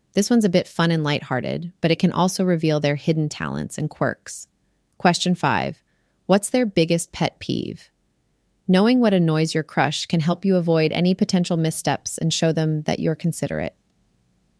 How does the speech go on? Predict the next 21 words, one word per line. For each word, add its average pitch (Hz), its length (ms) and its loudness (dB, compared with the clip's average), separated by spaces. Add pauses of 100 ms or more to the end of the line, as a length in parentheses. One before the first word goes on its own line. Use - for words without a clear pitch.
(280)
Question 226 360 2
six, - 440 -2 (760)
what's 233 220 2
their 240 180 4
dream 196 260 4
vacation 170 420 2
destination? 156 680 -4 (420)
Discussing 233 540 2
travel 185 340 2
aspirations 160 760 0
can 180 160 0
be 170 100 4
a 160 60 2
great 180 340 2
way 170 160 2
to 165 80 2
bond 165 540 0
and 160 100 0
discover 156 460 -2
shared 147 280 -2
interests. - 540 -6